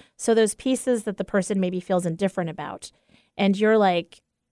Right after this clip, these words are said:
"What if you, like, stripped the paint off and you painted this?" Or what if, you know, you love, like, you're sort of like, "Yeah, this is kind of a cool piece of art. I don't know. What if you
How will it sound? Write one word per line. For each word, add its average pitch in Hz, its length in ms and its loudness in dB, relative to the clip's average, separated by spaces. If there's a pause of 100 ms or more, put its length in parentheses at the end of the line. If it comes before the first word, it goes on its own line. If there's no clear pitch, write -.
(400)
"What 190 400 0
if 285 260 0
you, 170 320 2
like, 165 440 -8
stripped - 420 -6
the 196 60 -12
paint 269 280 2
off 160 360 -6
and 180 180 -2
you 170 340 -4
painted 285 420 -6
this?" - 380 0 (360)
Or 202 160 2
what 190 380 2
if, 190 460 -2 (320)
you 208 80 2
know, 170 240 2
you 180 240 -2
love, 208 480 2
like, 190 280 0
you're 208 100 0
sort 285 240 2
of 294 100 2
like, 220 260 2
"Yeah, 359 160 -2
this 330 160 -2
is - 60 -20
kind 311 240 -2
of 277 40 2
a 269 40 0
cool 254 200 2
piece 233 220 -4
of 214 60 -2
art. 208 160 4
I 202 80 4
don't 196 100 2
know. 190 280 4
What 180 280 -2
if 214 180 -2
you 180 360 0